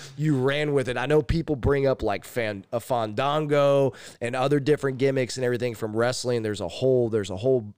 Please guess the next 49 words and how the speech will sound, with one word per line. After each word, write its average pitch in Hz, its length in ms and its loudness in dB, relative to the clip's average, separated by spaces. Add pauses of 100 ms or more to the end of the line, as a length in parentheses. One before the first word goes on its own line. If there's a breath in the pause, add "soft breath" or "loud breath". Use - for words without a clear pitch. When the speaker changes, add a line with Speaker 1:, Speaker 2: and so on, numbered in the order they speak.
(140)
Speaker 2:
list 135 340 0
of 120 100 2
'em, 117 120 -2
but 98 180 -4
dude, 107 280 -2
you 110 300 -2
ran 110 600 0
with 92 120 -2
this 87 160 -8
gimmick. 90 360 -4
Please 123 540 0
take 107 260 -2
me 92 140 -8
inside 90 440 -10
this. - 360 -14
Speaker 1:
So, 160 360 -2
so 175 200 -4
it 165 60 0
all 202 160 0
started 113 520 2
with, 104 200 -2
uh, 104 260 0
I 107 60 -2
was 110 140 -2
doing 143 220 -2
a 123 40 -2
W 110 200 0
W 107 200 0
E, 107 220 -4
uh, 101 240 -2
extra 110 260 -8
work. 101 340 -10 (220)
Um, 107 500 -4
we 107 80 -14
Speaker 2:
Okay. 107 80 -8
Speaker 1:
got 117 160 -4
to - 60 -12
get 117 200 -2
in. 117 420 -2 (300)
So 110 240 -4
I, - 40 -6
I 110 320 -12
can't 147 200 -8
remember 127 140 -4
which 120 140 -6
one 117 120 -4
it 110 100 -6
was, 104 520 -6
um, 110 480 -6